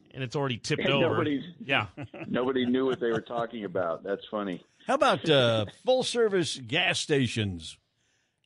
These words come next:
Speaker 3: where you, you
Speaker 2: Oh.
Speaker 3: drive in and you ding a bell and a, a guy or person comes out and fills your tank
Speaker 1: But there's
Speaker 3: for
Speaker 1: still
Speaker 3: you?
Speaker 1: some states where they do that.
Speaker 3: Is
Speaker 1: You,
Speaker 3: there?
Speaker 1: like, there's some states where you can't pump your own gas.
Speaker 3: I didn't
Speaker 1: New
Speaker 3: know
Speaker 1: Jersey
Speaker 3: that.
Speaker 1: is one of 'em, I know, and there's a few others.
Speaker 3: Is that right?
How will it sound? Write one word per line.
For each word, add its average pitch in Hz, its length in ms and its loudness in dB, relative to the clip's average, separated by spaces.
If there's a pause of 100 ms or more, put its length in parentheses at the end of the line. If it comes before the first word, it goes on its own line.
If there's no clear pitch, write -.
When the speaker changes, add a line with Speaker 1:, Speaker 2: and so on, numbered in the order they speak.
(120)
Speaker 3:
where 113 140 0
you, 117 380 4
you 139 140 4
Speaker 2:
Oh. 80 180 2
Speaker 3:
drive 190 380 4
in 233 280 2
and 165 100 2
you 131 120 2
ding 190 240 -2
a 185 60 -4
bell 202 240 0
and 143 180 0
a, 110 120 0 (240)
a 117 140 -10
guy 147 360 -8
or 127 100 -6
person 180 480 -4
comes 175 300 -6
out 196 200 -4 (380)
and 127 180 -6
fills 220 340 0
your 160 120 0
tank - 300 -6
Speaker 1:
But 180 40 -10
there's 160 240 2
Speaker 3:
for 208 60 2
Speaker 1:
still 247 160 6
Speaker 3:
you? 208 40 0
Speaker 1:
some 196 280 0
states 196 380 0
where 196 100 0
they 185 140 0
do 208 200 -2
that. 185 300 2 (240)
Speaker 3:
Is 175 140 -6
Speaker 1:
You, - 60 -4
Speaker 3:
there? 294 160 -2
Speaker 1:
like, 160 240 2
there's 170 180 0
some 214 180 -2
states 196 300 -4
where 185 80 -6
you 156 80 -2
can't 170 300 -2
pump 170 200 0
your 175 140 -2
own 175 140 0
gas. 190 440 0
Speaker 3:
I 120 100 0
didn't 135 200 0
Speaker 1:
New 147 80 2
Speaker 3:
know - 60 -2
Speaker 1:
Jersey 185 340 2
Speaker 3:
that. 151 60 0
Speaker 1:
is 131 80 -4
one 127 220 -2
of 139 120 -2
'em, 147 80 -6
I 139 80 -2
know, 143 160 -4
and 175 100 -6
there's 143 140 -6
a - 20 -12
few 214 220 -8
others. 170 300 -6
Speaker 3:
Is 110 160 -4
that 185 240 2
right? 170 300 -4